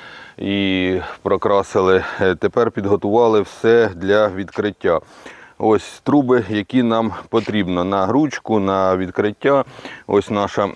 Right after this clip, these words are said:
фрамуга, ми приварили до неї, е, пластину, просверли, де буде в нас триматися, е, трубка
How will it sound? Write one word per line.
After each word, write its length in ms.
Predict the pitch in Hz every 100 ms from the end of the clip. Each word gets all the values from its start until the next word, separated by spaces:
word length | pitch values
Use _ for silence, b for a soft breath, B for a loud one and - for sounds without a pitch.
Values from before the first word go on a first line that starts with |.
| -
фрамуга, 500 | - 107 123 135 117
ми 180 | 98 95
приварили 540 | 101 101 101 101 98
до 120 | 92
неї, 420 | 101 101 101 95 82 _ _ _ _ _ _ -
е, 260 | 92 92
пластину, 680 | 82 104 107 - 143 131 120 -
просверли, 560 | 117 - 120 107 104
де 200 | 90 110
буде 300 | 98 98 98
в 40 | 95
нас 220 | 95 90
триматися, 720 | 98 95 98 87 90 - 95 - B B B -
е, 220 | 92 92
трубка 540 | - 139 - 123 113